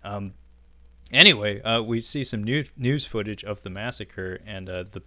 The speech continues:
the media point out the fact that two city councilmen <laughs> were present at the, <laughs> at the massacre, and there were drugs on the premises, so the, the mayor's plans to bail out the city are utterly dashed at this point,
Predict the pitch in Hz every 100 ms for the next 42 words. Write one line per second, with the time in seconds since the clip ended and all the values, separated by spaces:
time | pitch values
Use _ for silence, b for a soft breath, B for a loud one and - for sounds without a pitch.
0 | - 101 101 127 123 110 - 110 104 -
1 | 98 107 101 98 - - 110 - 113 101
2 | 110 113 - 120 117 110 107 - 120 117
3 | 110 - B B B B 110 - - -
4 | - - 131 - 143 131 135 139 131 113
5 | 107 110 B B B - 110 110 110 113
6 | 127 131 110 107 104 - 104 104 - 110
7 | 101 - 110 101 - b b b 110 -
8 | 127 120 127 131 147 135 - 143 139 127
9 | - 117 120 120 117 113 107 120 113 104
10 | 101 107 107 104 101 - 104 98 95 -
11 | 92 92 - - 90 90